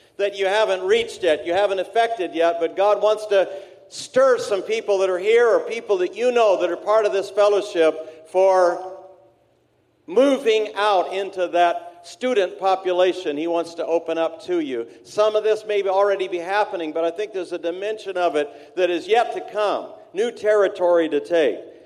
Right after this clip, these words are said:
And also felt that there's a domain of business community, that God's gonna, some, there's some people here in business,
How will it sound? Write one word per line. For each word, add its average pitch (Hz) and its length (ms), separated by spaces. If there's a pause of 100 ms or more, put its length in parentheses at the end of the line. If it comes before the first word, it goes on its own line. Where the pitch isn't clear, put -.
(180)
And 156 100
also 202 360
felt 185 360
that - 480
there's 170 220
a 175 60
domain 190 360
of 143 160
business 202 420
community, 180 720 (220)
that 156 120
God's 185 300
gonna, 190 240
some, 214 400
there's 185 240
some 185 160
people 220 360
here 170 260
in 160 120
business, 208 680